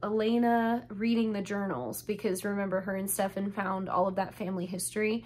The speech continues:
So she starts reading the Gilbert journals and she starts, like, uncovering some stuff about Stefan.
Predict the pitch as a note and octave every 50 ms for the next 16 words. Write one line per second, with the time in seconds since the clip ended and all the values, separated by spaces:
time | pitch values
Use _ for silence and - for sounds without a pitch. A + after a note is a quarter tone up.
0 | - - - - - - - A3+ G#3 G3+ - - - A3+ A3+ - A#3+ A#3 A#3 A3+
1 | - - G3+ A3 A3 G#3+ G#3+ G#3 G#3+ G#3+ G3+ F#3 G#3 F#3+ A3 G#3 G3+ F#3+ G3+ F#3+
2 | - - G#3 G3 F#3 F#3 F#3 F#3 F3+ G3 - - - G3+ G#3+ - - G#3 G3+ -
3 | - A#3 A#3+ C4 B3+ - - C4+ - - - G#3 G#3+ G3+ G3 - - G#3 G3 F#3+
4 | G#3 G#3 G#3 G#3 G#3+ - - G#3+ F3+ - - F#3+ F#3+ - F3 - D#3+ C3+ - -
5 | - - - G3 F#3+ G3 - G#3 G#3 G#3 G#3 G#3+ G3+